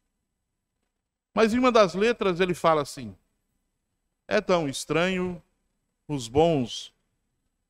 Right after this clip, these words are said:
morrem jovens. Assim parece ser quando eu me lembro de você,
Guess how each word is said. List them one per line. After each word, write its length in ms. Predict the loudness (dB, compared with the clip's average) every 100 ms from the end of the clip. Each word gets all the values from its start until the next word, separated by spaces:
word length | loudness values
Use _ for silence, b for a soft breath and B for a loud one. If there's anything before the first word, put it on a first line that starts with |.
| _
morrem 400 | 4 4 2 -4
jovens. 800 | 0 0 0 -6 -10 -14 -20 _ _ _ _ _ _ _ _ _ _
Assim 460 | -6 -6 -10 -10
parece 420 | -4 -2 -2 -6 -14
ser 480 | -10 -6 -4 -6 -10 _ _ _ _ _ _ _ _ _ -10
quando 180 | -6
eu 100 | -4
me 80 | -4
lembro 300 | -4 -6 -6
de 80 | -10
você, 560 | -12 -12 -10 -6 -6